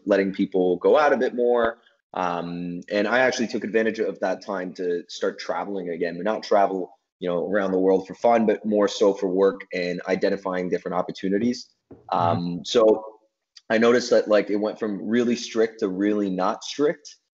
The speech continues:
Speaker 2: Mm-hmm.
Speaker 1: Uh, and now it's back to being strict because, well, France is just paying the consequences of,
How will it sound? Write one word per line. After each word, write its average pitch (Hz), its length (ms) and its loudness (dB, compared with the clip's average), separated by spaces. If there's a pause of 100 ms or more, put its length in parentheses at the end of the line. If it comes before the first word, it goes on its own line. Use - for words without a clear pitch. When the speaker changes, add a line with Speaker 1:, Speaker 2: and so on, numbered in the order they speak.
(200)
Speaker 2:
Mm-hmm. 107 80 -8
Speaker 1:
Uh, 90 640 2 (120)
and 107 220 2
now 107 280 0
it's - 220 -14
back 123 280 -2
to 101 80 -12
being 90 240 -8
strict - 400 -6
because, 90 380 -6
well, 87 180 -2
France 90 320 -8
is 90 80 -10
just - 180 -14
paying 90 180 -6
the 87 60 -6
consequences 87 880 -4
of, 85 100 -12